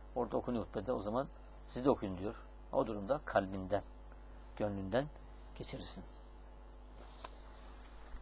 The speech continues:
Kıraatın vecihlerini inşallah bu şekilde beğenmiş oluyor. Kısa geçiyor. Tabii ki kıraat bahsinden evvel imam olmayan kişilerin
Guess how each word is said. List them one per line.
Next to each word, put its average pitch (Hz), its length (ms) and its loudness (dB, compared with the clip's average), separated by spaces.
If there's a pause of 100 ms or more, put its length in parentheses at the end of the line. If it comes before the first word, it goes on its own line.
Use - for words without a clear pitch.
(1900)
Kıraatın 110 480 8
vecihlerini 101 520 0
inşallah 120 440 -2 (500)
bu - 40 -12
şekilde 101 460 0 (920)
beğenmiş 101 340 0
oluyor. 113 340 2
Kısa - 200 2
geçiyor. 104 380 2 (1900)
Tabii - 180 2
ki - 100 -8
kıraat 104 360 8 (1120)
bahsinden 98 360 6
evvel 98 280 2 (1160)
imam 104 220 0
olmayan 98 320 4
kişilerin 101 460 -2